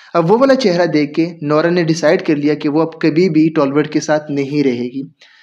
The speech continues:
लेकिन टॉलवर्ड अब उससे, अ, मिन-, उसकी मिन्नतें करने स्टार्ट हो जाता है कि नहीं नोरा, तुम मुझे छोड़ के मत जाओ, हम दोबारा खुश खुश रहेंगे, ये जो कुछ भी हुआ अभी इन सब को भूल के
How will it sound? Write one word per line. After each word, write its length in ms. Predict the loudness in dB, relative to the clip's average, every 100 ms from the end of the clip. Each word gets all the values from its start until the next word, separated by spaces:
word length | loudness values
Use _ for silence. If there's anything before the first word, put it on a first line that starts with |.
| _ -2
लेकिन 220 | 0 2
टॉलवर्ड 340 | 2 2 2
अब 140 | 0 -2
उससे, 360 | -6 0 0 0 -4 -20 _ _ _ -4
अ, 240 | -2 0
मिन-, 280 | 0 0 0 -2
उसकी 220 | -2 -2
मिन्नतें 400 | 0 0 2 0
करने 260 | 0 -2 -4
स्टार्ट 300 | -2 -4 -2
हो 80 | -4
जाता 260 | -4 -4
है 100 | -6
कि 120 | -4
नहीं 260 | -4 -2 -2
नोरा, 220 | 0 -2
तुम 160 | -4 -6
मुझे 180 | -4 -4
छोड़ 220 | -2 -4
के 120 | -2 -2
मत 200 | -4 -6
जाओ, 220 | -10 -12 -20 -8 -2
हम 120 | 2
दोबारा 320 | 4 4 2
खुश 240 | 0 -2 0
खुश 240 | -2 -2
रहेंगे, 440 | -4 -4 -6 -10 -12 -20 _ -2
ये 100 | 0
जो 220 | 2 4
कुछ 200 | 2 2
भी 120 | 2
हुआ 220 | 4 2
अभी 320 | 2 0 0 -2 -8 _ -2
इन 100 | 0
सब 220 | 0 0
को 120 | 0
भूल 300 | 0 4 2
के 200 | 4 2